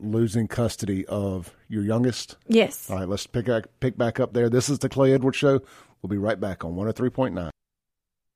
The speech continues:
Speaker 1: Breaking rules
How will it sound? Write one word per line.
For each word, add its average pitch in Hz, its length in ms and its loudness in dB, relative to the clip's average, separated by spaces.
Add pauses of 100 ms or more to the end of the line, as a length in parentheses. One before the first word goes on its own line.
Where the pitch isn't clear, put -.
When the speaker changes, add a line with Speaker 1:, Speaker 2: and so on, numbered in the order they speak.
(1000)
Speaker 1:
Breaking 143 480 0
rules 139 640 0